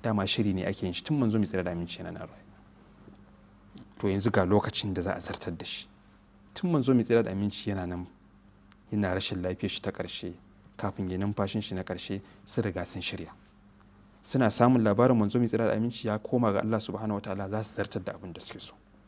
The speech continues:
Allah subhanahu wataala ya ɗauke kayan shi,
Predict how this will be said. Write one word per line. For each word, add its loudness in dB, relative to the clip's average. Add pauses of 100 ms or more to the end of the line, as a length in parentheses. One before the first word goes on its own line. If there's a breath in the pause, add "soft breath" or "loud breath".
(2500 soft breath)
Allah -2
subhanahu -6
wataala -10
ya -6
ɗauke -6
kayan -4
shi, -10